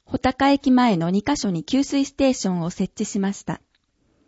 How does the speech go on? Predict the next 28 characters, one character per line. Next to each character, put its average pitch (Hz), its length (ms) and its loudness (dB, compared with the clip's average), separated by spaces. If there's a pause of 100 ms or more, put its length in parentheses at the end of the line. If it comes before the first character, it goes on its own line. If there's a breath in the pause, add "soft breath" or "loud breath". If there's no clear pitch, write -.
(680)
今 220 260 2
後、 196 320 0
さ 254 180 0
ら 240 100 4
に 220 120 2
給 254 180 0
水 269 200 0
ス 262 60 -8
テ 254 180 4
ー 247 40 0
シ - 120 -4
ョ 185 80 2
ン 180 60 0
を 175 60 0
増 190 120 -2
や 233 120 2
し - 100 -14
て 190 100 -2
い 175 60 -2
き - 160 -8
ま 165 140 -4
す。 - 200 -20 (1600)
ま 202 160 2
た、 214 180 2
本 262 300 4
年 262 240 6
度 165 120 0
は、 156 180 -2